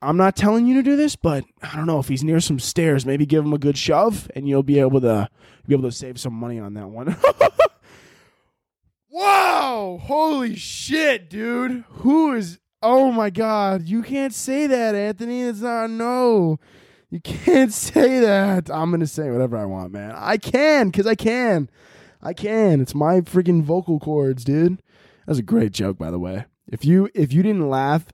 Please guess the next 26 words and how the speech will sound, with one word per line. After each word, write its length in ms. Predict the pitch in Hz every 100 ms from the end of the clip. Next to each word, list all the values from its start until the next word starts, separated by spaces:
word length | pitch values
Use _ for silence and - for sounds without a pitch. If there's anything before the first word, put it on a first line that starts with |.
| -
at 220 | 131 120
the 80 | 131
abortion 400 | 123 127 123 120
joke 260 | 123 117
or 160 | - 120
the 80 | 120
funeral 320 | 123 120 123
home 180 | 139 143
joke, 300 | 151 165 160
this 160 | 135
podcast 460 | - 147 123 127 117
is 160 | 107 107
not 200 | 98 92
for 80 |
you, 160 | 101 98
'cause 160 | - 175
those 240 | 131 139
were 140 | 107 160 _ _ -
fucking 440 | 139 139 123 123 - _ _ -
great 300 | 117 107 95
jokes. 280 | 98 92
Weren't 140 | 151 165
they 120 | 202
great 240 | 180 196
jokes, 260 | 175 202 185
Steve? 300 | 214 214